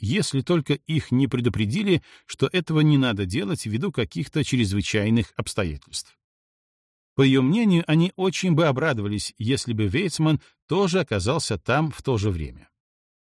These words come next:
Она предположила, что они будут там в феврале. Но Вейцман должен был срочно поехать в Палестину в ноябре тысяча девятьсот двадцать второго года, а затем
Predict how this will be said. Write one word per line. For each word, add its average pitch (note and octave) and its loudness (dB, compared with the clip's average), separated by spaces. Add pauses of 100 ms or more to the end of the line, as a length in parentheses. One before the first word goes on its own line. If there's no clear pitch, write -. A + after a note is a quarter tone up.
(120)
Она C3 2
предположила, A2+ 0 (160)
что - -2
они A#3 4
будут G3+ -2
там G3+ 2
в - -4
феврале. A2 -2 (760)
Но C#3 6
Вейцман F#3+ 2
должен E3+ 2
был E3+ 0
срочно D#3+ -2
поехать C#3+ -2
в - -10
Палестину C#3 0
в A2+ 0
ноябре B2+ 0
тысяча - -2
девятьсот G#2+ -2
двадцать B2 -2
второго A#2 -2
года, G2+ 0
а A2 -4
затем G2 -2